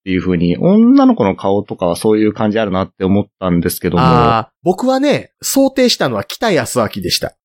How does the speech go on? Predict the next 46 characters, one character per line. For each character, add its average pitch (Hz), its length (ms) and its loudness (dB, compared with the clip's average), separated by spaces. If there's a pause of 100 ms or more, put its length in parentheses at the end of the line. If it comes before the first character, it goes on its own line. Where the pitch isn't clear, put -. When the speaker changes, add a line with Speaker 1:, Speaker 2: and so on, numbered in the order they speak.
Speaker 1:
北 170 100 -2
安 107 300 -2
明。 92 100 0
北 - 680 -8
安 98 360 -2
明 95 60 -2
は 87 60 0
僕 90 120 -4
今 95 140 0
名 104 120 0
前 117 140 2
が 110 120 0
ピ 117 120 -4
ン 110 60 2
と 110 100 -2
こ 110 80 -4
な 98 80 0
か 82 100 -6
っ - 80 -10
た 80 80 -8
な。 82 60 0
Speaker 2:
ま 214 120 2
あ、 175 80 2
あ 180 40 0
の、 185 60 2
Speaker 1:
な 180 60 4
ん - 40 0
だ - 60 -2
ろ 254 80 2
う。 - 20 2
Speaker 2:
ジ 240 60 0
ャ - 0 -
ン - 40 -14
プ 151 100 -4
で 120 80 -2
幕 196 300 -4
張 262 280 -2
書 120 160 -2
い 110 100 -2
て 117 140 -2
た 110 80 -2
人 95 260 -4
で - 80 -12
す - 140 -12
よ 76 120 -12
ね。 151 200 -6